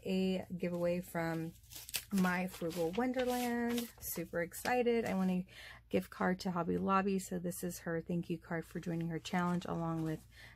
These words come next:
um, my gift card. So thank you so much, girly. And then she also included some Disney stickers. It was a Disney challenge as well, so that was always fun. So these are cute. And I like that they're shaped in circles because I can add these to, um,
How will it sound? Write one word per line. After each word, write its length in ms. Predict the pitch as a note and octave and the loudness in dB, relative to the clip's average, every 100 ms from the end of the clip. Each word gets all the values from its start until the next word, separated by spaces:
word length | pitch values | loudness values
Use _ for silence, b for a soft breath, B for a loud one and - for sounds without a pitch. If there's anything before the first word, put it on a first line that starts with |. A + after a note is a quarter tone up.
| B | B
um, 360 | F3 D#3+ D#3+ - | -2 0 -2 -2
my 160 | - F3+ | 0 4
gift 220 | A3 A3 | 4 2
card. 400 | A#3 G#3 G3+ G3 B B B | 4 4 4 0 B B B
So 180 | - F#3 | -6 -2
thank 240 | F3+ F3 | -2 -2
you 80 | G#3 | -2
so 160 | - C4 | -2 0
much, 260 | B3+ - | 0 -2
girly. 440 | - F#3 F3 F3 F#3 | -2 0 0 0 -2
And 220 | - F3 | -2 0
then 140 | E3+ | 0
she 220 | F3 F3+ | -2 -4
also 340 | - E3 - - | -2 -4 -4 -4
included 540 | F#3+ F#3 E3+ E3 F#3 | -2 -2 -2 -2 -4
some 180 | - C#4+ | 0 0
Disney 420 | - E3 - D#3+ | 0 -2 -2 -2
stickers. 680 | E3 - D3 E3 E3+ A#3 A#3 - B B B | -2 -4 -6 -2 0 0 0 -6 B B B
It 180 | D#3 G2+ | -4 0
was 300 | F#3+ F3+ - | 2 2 0
a 200 | F3+ E3+ | -2 -2
Disney 480 | E3 F3 E3+ F3 E3 | -2 -2 0 0 0
challenge 500 | - F3 E3 E3 D#3+ | -2 -4 -2 -2 -4
as 220 | D#3 - | -6 -6
well, 180 | - - | -4 -4
so 220 | - - | -6 -6
that 200 | - - | -4 -2
was 140 | - - | -4 -4
always 420 | - - - - | -4 -4 -4 -4
fun. 400 | - - - F#3 - B B B - | -6 -6 -6 -6 -10 B B B -8
So 80 | |
these 220 | G3+ F#3 F3+ | -4 -2 -4
are 60 | |
cute. 600 | F#3 - D#3+ E3 - - - b b - | -6 -4 -2 -2 -4 -12 -12 b b 2
And 100 | F3+ | 4
I 60 | |
like 220 | F3+ F3 - | 4 2 0
that 180 | F#3 | -2
they're 100 | G3 | -2
shaped 320 | F#3 - E3+ - | -4 -2 -4 -2
in 160 | E3+ | -4
circles 640 | - - G3 A3+ A#3 A#3 | -4 -4 -4 0 2 2
because 340 | - E3 F#3 - | 0 -4 -6 -6
I 100 | - | -6
can 160 | F3 - | -6 -4
add 200 | D#3+ E3 | -4 -2
these 220 | E3 - | -4 -6
to, 320 | - E3+ E3+ | -6 -4 -4
um, 380 | - D#3+ E3 E3 | -4 -4 -4 -6